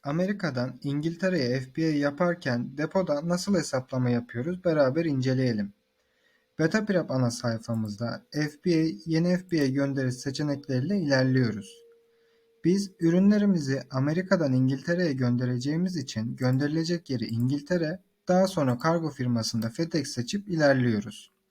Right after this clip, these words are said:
Kolimize asin ya da asinleri ekledikten sonra ürün ekle diyoruz ve kaç tane göndereceksek yazıyoruz. Örneğin bu ürün için yüz tane gönderdiğimizi varsayalım. Boşluğa tıklıyoruz ve hesapla diyoruz.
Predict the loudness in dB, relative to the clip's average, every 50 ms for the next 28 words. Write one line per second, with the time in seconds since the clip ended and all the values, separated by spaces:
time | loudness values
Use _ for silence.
0 | _ _ _ _ _ _ _ _ _ _ _ _ _ _ _ -2 2 2 4 4
1 | 6 4 4 4 4 2 0 0 -2 -4 -4 -4 0 4 6 6 6 6 4 0
2 | -2 -2 -4 -4 -4 -4 -2 0 0 0 -2 -2 -4 -4 -6 -4 -4 -4 -2 -4
3 | -4 -4 -2 -2 -2 -2 -2 -4 -4 -2 -2 -2 -2 -2 0 0 2 2 2 0
4 | -2 -2 -4 -2 0 2 2 2 0 -2 -4 -8 -12 -8 -6 -6 -2 2 4 4
5 | 4 4 4 0 2 2 2 2 2 2 0 2 2 2 2 2 0 -2 -4 -4
6 | -4 -4 -4 -4 -2 -2 -2 -2 0 0 0 0 0 -2 -4 -6 -8 -4 -2 0
7 | 0 2 2 2 0 0 -2 -4 -8 _ -20 -20 -20 _ _ _ 4 6 6 8
8 | 8 6 4 2 0 0 0 2 2 0 0 0 -2 0 2 2 2 2 0 0
9 | 2 2 2 2 2 2 0 0 0 0 0 0 0 0 0 0 0 -2 -4 -6
10 | -4 -4 -2 -2 -2 -2 -4 -4 -6 _ -20 -20 _ _ _ _ 2 4 4 4
11 | 4 2 2 4 4 4 2 0 -6 -8 -2 2 2 4 2 2 0 0 -2 0
12 | 0 -2 -2 2 2 0 0 0 0 -2 -2 0 0 -2 -2 -2 -4 -8 -16 -20
13 | _